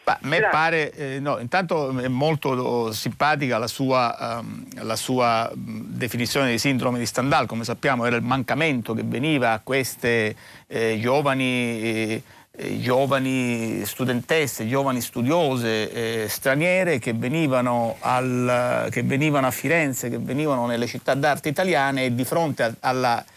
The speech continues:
Speaker 1: eh, a, al profluvio di bellezza che emanava da statue e dipinti, appunto, avevano dei mancamenti.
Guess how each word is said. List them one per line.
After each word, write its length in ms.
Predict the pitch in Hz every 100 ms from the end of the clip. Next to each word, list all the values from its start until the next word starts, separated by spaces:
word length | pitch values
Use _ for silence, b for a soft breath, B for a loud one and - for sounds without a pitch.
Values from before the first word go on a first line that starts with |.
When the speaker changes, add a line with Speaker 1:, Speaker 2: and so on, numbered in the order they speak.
| B B
Speaker 1:
eh, 100 | 127
a, 420 | 123 127 120 127
al 400 | 135 135 131 131
profluvio 680 | - 156 127 220 254 185 143
di 100 | 127
bellezza 840 | 120 135 156 139 - - 117 104 B B B
che 140 | - 139
emanava 500 | 135 143 160 131 120
da 120 | 120
statue 540 | - 147 156 131 147
e 40 | 151
dipinti, 540 | 147 143 135 123 131
appunto, 340 | 120 139 123
avevano 320 | 123 127 123 123
dei 100 | 120
mancamenti. 760 | 120 113 123 123 101 117 104